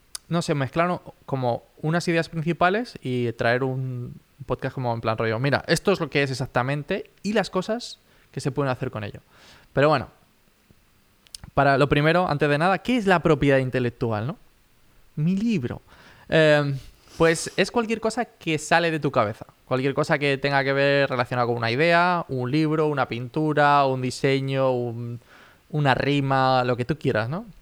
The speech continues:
Lo que tú quieras, o sea, todo lo que salga de tu cabeza. Mientras salga de tu cabeza,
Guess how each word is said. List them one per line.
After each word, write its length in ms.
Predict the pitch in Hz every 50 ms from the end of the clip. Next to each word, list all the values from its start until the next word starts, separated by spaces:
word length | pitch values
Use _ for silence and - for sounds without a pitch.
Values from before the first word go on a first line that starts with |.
| _ _ _ _ _ _ _ - - _ _ _ _ _ - - - -
Lo 60 | 131
que 80 | 151 165
tú 80 | 214
quieras, 240 | 208 220 131 117 -
o 80 | - 123
sea, 20 | 117 -
todo 140 | 214 214
lo 60 | 233 214
que 60 | 202
salga 160 | - 214 202 190
de 20 |
tu 80 | 185 160
cabeza. 280 | 165 131 117 - 104
Mientras 480 | 110 131 135 135 147 147 143 - - - _ - - - _ _ _ _ _ _ _ _ _ _ _ _ _ _ _ _ _
salga 280 | - - 202 196 190 190
de 60 | 185
tu 120 | 185 196
cabeza, 360 | 185 190 190 214 214 - 285